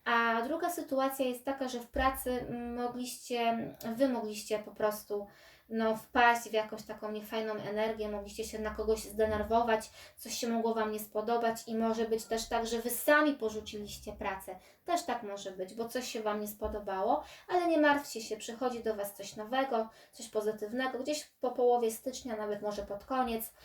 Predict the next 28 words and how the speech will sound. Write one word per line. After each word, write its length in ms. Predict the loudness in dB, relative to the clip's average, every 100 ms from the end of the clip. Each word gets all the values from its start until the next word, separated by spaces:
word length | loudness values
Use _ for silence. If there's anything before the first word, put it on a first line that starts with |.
| -8
nowa 440 | -4 0 2 2
praca, 440 | 2 2 2 2
nowe 200 | 0 -2
początki, 760 | -4 -4 -2 -2 -2 -6 -10 -10 -14 -20 -8 0
y, 300 | 2 4 4
albo 380 | 6 6 6 6
zarabianie 720 | 6 6 6 6 4 2 0 0 -4 _ _ _ _ -14 -8
dzięki 340 | -2 0 -2 -4
pracy 340 | 0 0 0
własnych 420 | -4 -4 -4 -4
rąk, 280 | 0 2 0
czyli 240 | -2 0 2
robienie 340 | 4 4 2
coś 180 | 0 -6
z 120 | -4
pasją, 440 | 2 2 2 0 0 -2 -10 -16 0
y, 140 | 2 4
hobbystyczne 760 | 2 -2 -2 -6 -6 -6 -6
podchodzenie 840 | -4 -4 -4 0 2 2 2 2 -2 -6
do 280 | 0 2
życia, 420 | 2 0 -2 2 2 0 -4 -14 -2
do 140 | 0
zarabiania 720 | 4 4 6 6 4 4 -2
i 100 | -2
poprzez 400 | -2 -2 -2 -4
Wasze 560 | -2 -2 0 0 2 2
spełnianie 540 | 0 -2 0 0 0 -4
się, 420 | 0 2 2